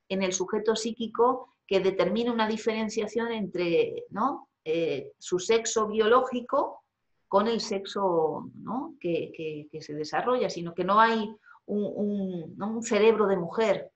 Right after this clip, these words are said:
o un cerebro de hombre, no existe eso, sino que los componentes, eh, femeninos o masculinos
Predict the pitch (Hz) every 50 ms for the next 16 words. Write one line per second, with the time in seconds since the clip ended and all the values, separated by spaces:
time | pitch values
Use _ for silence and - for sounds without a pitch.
0 | _ _ - 185 185 196 190 180 - 190 185 180 170 165 160 160 151 151 151 147
1 | 131 131 135 131 - 151 139 - _ _ _ - 190 202 202 202 - 190 180 180
2 | - - 139 151 - - 143 - - - - - _ _ _ _ _ _ - 180
3 | 175 170 170 170 175 170 175 170 - 190 175 - - 180 185 208 233 226 226 -
4 | 240 226 220 - 202 185 185 - - 202 190 190 180 180 208 233 240 214 185 170
5 | - 185 170 202 220 214 - 254 254 262 277 254 240 240 254 277 294 - -